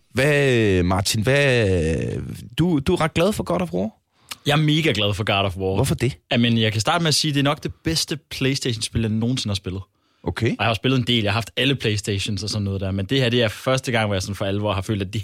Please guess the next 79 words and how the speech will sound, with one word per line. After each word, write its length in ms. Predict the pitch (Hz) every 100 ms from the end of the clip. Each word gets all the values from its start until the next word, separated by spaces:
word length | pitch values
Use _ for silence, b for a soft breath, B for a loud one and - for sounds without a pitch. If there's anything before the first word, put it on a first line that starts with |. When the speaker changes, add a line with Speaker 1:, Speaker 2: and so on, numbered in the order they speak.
| -
Speaker 2:
hele, 360 | 139 143 127 -
det 40 | 110
er 40 |
gået 140 | 107 101
op 100 | 101
i 20 |
en 60 |
højere 200 | 92 101 95
enhed. 160 | 92 95 b b
Speaker 1:
Hvad 140 | 147 139
er 40 |
det, 80 | 165
der 80 | 123
går 100 | 98
op 120 | 98
i 20 |
en 60 | 95
højere 200 | 92 92
enhed? 160 | - - b b b b b 120
Speaker 2:
Jamen, 140 | 123
jeg 80 | 123
tror 140 | 156
for 60 | 143
det 80 | 139
første, 240 | 175 175
så 100 | 156
grafikken, 340 | 156 - 202
den 80 | 147
spiller 240 | 127 143 135
jo 60 |
altid 220 | 127 120
en 60 | 123
væsentlig 320 | 127 113 110
rolle, 180 | 101 113
kan 120 | 120
man 80 | 104
sige, 180 | 95 113
for 100 | 113
at 60 |
man 100 | 101
får 160 | - 113
den 140 | 107
der 80 | 107
wow-oplevelse 800 | 101 113 98 92 92 98 87 -
der. 160 | 87 85 - _ _ _ _ _
Og 120 | 123 113
allerede 300 | 135 120 110
fra 100 | 113
starten 300 | 131 107 101
i 40 |
spillet, 260 | - 107 98
der 100 | 98
tænker 260 | - 104
man, 120 | 95
"Hold 160 | 90 98
kæft, 360 | - - 135 -
var 100 | 90
det 80 |
godt 140 | 95 92
lavet." 220 | 80 104 - _ _ -
Speaker 1:
Der 60 |
vil 100 | -
jeg 100 | 92
dog 180 | 92 98
sige, 180 | 95 101
at 80 | 92
grafikken 340 | 95 117 110
i 40 | 98
WoW 240 | 87 -
er 40 | 90
her 220 | 87 82
dårlig, 360 | 82 - 80 87
så 160 | - 92
jeg 180 | 85
håber, 180 | 101 101
det 160 | 110 90
er 60 |
umiddelbart 440 | 85 107 104 95
det 80 | -